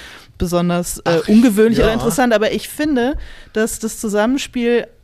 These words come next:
Speaker 1: aus diesen drei Elementen, Titel, Autorinnenname und diese, dieses, dieses Motiv, so
Speaker 2: Ja, ich geb
Speaker 1: dermaßen
Speaker 2: dir
Speaker 1: auf die
Speaker 2: total
Speaker 1: zwölf
Speaker 2: recht, ja.
Speaker 1: sind für das, was dieses Buch ist. Und es ist ein super Buch. Also das, äh, ich meine es überhaupt nicht negativ, weil es wirklich ein richtig tolles Buch ist.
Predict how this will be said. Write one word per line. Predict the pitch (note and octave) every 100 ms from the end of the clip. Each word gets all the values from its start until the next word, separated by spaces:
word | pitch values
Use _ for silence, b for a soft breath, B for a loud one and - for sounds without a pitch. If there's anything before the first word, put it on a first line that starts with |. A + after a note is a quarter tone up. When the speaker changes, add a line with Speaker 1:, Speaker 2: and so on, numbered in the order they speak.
| -
Speaker 1:
aus | G3+ G3+
diesen | - A#3+ B3 A#3+ -
drei | - F3 G3
Elementen, | G3 F#3+ F#3 G3 G3 G3
Titel, | - B3+ A#3
Autorinnenname | F3+ F#3 A3+ A3 F#3+ F#3+ F#3 F3+ F#3+
und | E3 F#3+ G3
diese, | F#3 F#3+ F#3 E3+
dieses, | - F3 F3+ -
dieses | - G3 F#3 -
Motiv, | F#3 - G#3 G#3 -
so | -
Speaker 2:
Ja, | G3+
ich |
geb | F#3+
Speaker 1:
dermaßen | F#3+ G#3 G#3 G#3
Speaker 2:
dir |
Speaker 1:
auf | D3
die | G3
Speaker 2:
total | A3 -
Speaker 1:
zwölf | F#3+ G#3
Speaker 2:
recht, | -
ja. | F#3+
Speaker 1:
sind | G3
für | - - F#3+
das, | F3+ F#3 G3+
was | F#3
dieses | - F#3 F#3
Buch | - G3
ist. | - C4+
Und | A3+
es | G#3
ist | G#3 -
ein | G#3
super | G#3 A3 F3
Buch. | G3+ - -
Also | F3 F#3
das, | F3+ -
äh, | - D#3+
ich | D3+ F#3
meine | F3
es | F3
überhaupt | E3 - A#3+ -
nicht | G#3+
negativ, | G#3 G3 E3+ G3 F#3
weil | F3
es | E3+ -
wirklich | F3+ - -
ein | F3+
richtig | F#3+ -
tolles | - E3 E3+
Buch | - F3+ -
ist. | F3+ -